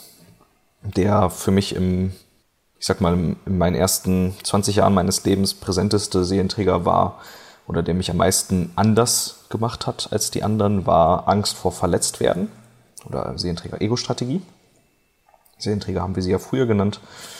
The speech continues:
Jetzt heißen sie Ego-Strategie, weil es das besser trifft. Und weil mein Ego Angst hat, verletzt zu werden, hat es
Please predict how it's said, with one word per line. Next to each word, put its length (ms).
Jetzt 140
heißen 220
sie 120
Ego-Strategie, 580
weil 80
es 80
das 140
besser 240
trifft. 420
Und 480
weil 280
mein 440
Ego 360
Angst 360
hat, 140
verletzt 480
zu 160
werden, 400
hat 180
es 440